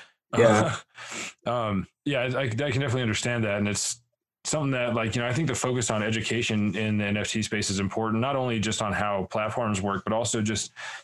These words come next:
Speaker 2: trying to, to help people along and let them understand that <clears throat> there are different styles and your art doesn't have to look like somebody else's just 'cause it, you know, maybe you think it's not what the market wants doesn't mean that it's not
Speaker 1: Yeah.
Speaker 2: amazing art.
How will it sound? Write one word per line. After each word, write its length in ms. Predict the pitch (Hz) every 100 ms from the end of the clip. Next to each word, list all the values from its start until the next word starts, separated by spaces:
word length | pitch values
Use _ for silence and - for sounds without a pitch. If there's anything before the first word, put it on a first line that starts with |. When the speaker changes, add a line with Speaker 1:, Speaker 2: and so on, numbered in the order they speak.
| -
Speaker 2:
trying 300 | 123 123 117
to, 280 | 117 110 95
to 160 | -
help 220 | 110 131 127
people 240 | 120 110
along 280 | 107 107 113
and 280 | 107 101 127
let 140 | 127
them 120 | 120
understand 460 | 120 110 - 117 107
that 220 | 98 98 - _ -
<clears throat> 180 | 196 147
there 160 | 120 131
are 120 | 123
different 320 | 117 110 104
styles 460 | - 104 113 107 101
and 120 | 104
your 220 | 113 101
art 180 | 110 113
doesn't 180 | 113 101
have 200 | 113 120
to 60 | 101
look 160 | 92
like 100 | 92
somebody 300 | - 98 95
else's 320 | 95 90 92
just 180 | 101 117
'cause 240 | 110 92 - - - _ -
it, 140 | 104 -
you 100 | 120
know, 100 | 104 101
maybe 300 | 101 120 107
you 200 | 113 117
think 400 | 113 104 92 - _ _ -
it's 180 | 107 -
not 280 | 110 98 104
what 160 | 104
the 60 | 98
market 360 | 104 101 92
wants 320 | 98 113 95 -
doesn't 200 | 110 104
mean 140 | 123
that 80 | 101
it's 180 | 95 -
not 100 | 113
Speaker 1:
Yeah. 160 | 117 110
Speaker 2:
amazing 320 | 104 98 92
art. 300 | 113 95 95